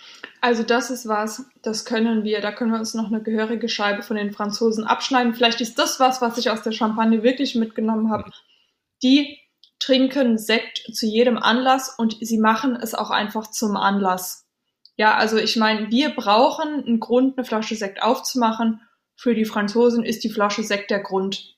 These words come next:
Speaker 1: sie einfach zu öffnen, ja. Und die bespielen auch ganze Menüs nur mit Sekt. Und das ist wirklich was, was der Deutsche nicht macht. Deswegen sage ich dir ganz ehrlich, ähm, im Moment ist es für den Sekt wirklich eine katastrophale Zeit. Diese bescheidene Pandemie,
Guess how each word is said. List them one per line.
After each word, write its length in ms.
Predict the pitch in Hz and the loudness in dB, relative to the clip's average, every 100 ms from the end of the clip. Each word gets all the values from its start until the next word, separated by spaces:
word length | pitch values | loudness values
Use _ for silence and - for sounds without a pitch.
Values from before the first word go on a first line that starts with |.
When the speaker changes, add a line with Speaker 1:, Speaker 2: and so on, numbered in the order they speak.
| _ | _
Speaker 1:
sie 220 | - 226 | -8 0
einfach 320 | 208 202 208 202 | 0 0 -2 -6
zu 140 | 226 | -6
öffnen, 420 | 233 202 196 180 | -4 -6 -8 -4
ja. 240 | 185 220 - | 2 2 2
Und 300 | 214 214 - _ _ _ _ _ _ - | -4 -6 -12 _ _ _ _ _ _ 2
die 260 | 262 277 - - - _ _ _ _ _ - 247 226 | 6 6 4 0 -12 _ _ _ _ _ -6 -4 -4
bespielen 340 | 233 - 277 269 | -4 0 2 2
auch 160 | - | 0
ganze 280 | - 240 247 | 2 2 4
Menüs 520 | 220 220 247 349 - | 6 6 6 4 0
nur 160 | 302 302 | -2 -2
mit 220 | 302 294 | -4 -2
Sekt. 440 | 262 277 - - - _ _ _ | 0 0 0 -10 -14 _ _ _
Und 220 | 240 220 | -2 2
das 200 | 240 269 | 2 2
ist 160 | 247 - | -2 0
wirklich 260 | 226 240 | 0 0
was, 180 | 220 220 | -2 -4
was 140 | 233 - | -6 -8
der 120 | 214 | -4
Deutsche 340 | 214 240 - | 0 0 2
nicht 240 | 220 214 220 | 0 0 2
macht. 400 | 220 214 - - _ _ _ | 2 0 -8 -18 _ _ _
Deswegen 360 | 240 226 233 226 | -6 0 2 4
sage 220 | 220 220 | 4 2
ich 60 | 233 | 0
dir 120 | 240 | -2
ganz 220 | 220 202 202 | 0 -2 0
ehrlich, 540 | 214 240 269 269 - - _ _ 233 | 2 4 2 0 -6 -18 _ _ -2
ähm, 240 | 226 220 | 0 2
im 100 | 226 | 2
Moment 500 | 220 208 214 262 269 | 2 2 2 4 2
ist 260 | - 220 220 | 0 -4 -4
es 100 | - | 0
für 160 | 233 | 2
den 260 | 220 208 202 | 2 0 -4
Sekt 580 | - 226 226 - - _ | -2 0 0 -6 -12 _
wirklich 640 | 214 233 240 247 233 220 - | 0 2 2 0 -2 -4 -4
eine 120 | 220 | -4
katastrophale 920 | 214 226 233 277 - 226 226 202 202 | 0 0 2 0 0 0 2 2 0
Zeit. 500 | 196 - 185 233 330 | -4 0 2 4 2
Diese 240 | 254 233 196 | -2 -2 -4
bescheidene 760 | 226 - - - 214 226 247 | -6 -6 -6 0 2 2 0
Pandemie, 760 | 233 226 214 214 214 226 262 | 0 0 2 0 2 2 2